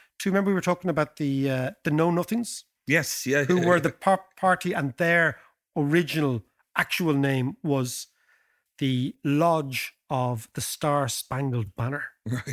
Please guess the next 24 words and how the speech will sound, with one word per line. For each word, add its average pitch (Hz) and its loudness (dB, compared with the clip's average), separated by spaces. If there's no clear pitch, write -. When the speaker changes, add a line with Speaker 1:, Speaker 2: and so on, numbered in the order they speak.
Speaker 1:
Isn't 160 2
that 202 2
quite 214 2
good? 165 -2
So 185 2
let's 240 6
go 233 4
back. 180 4
So 185 -4
we're 214 4
in 254 2
eighteen 202 4
ninety, 143 0
right? 139 -2
Eighteen 233 2
ninety-five. 139 -2
Speaker 2:
Yeah. 113 0
Speaker 1:
The 143 -4
leader 190 2
of 139 -4
the 135 -4
Popular 143 -6
Party, 123 -8
right? 165 -2